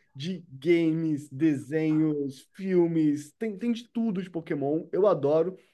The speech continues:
Nós sabemos que os leitores do Joca gostam também. E então, esse episódio vai ser todo dedicado a isso. Para falar sobre esse assunto, eu estou aqui com meu amigo, o repórter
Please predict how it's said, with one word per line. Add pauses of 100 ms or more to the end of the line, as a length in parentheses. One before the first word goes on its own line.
(140)
Nós
sabemos
que
os
leitores
do
Joca
gostam
também. (640)
E
então, (240)
esse
episódio
vai
ser
todo
dedicado
a
isso. (640)
Para
falar
sobre
esse
assunto,
eu
estou
aqui
com
meu
amigo,
o
repórter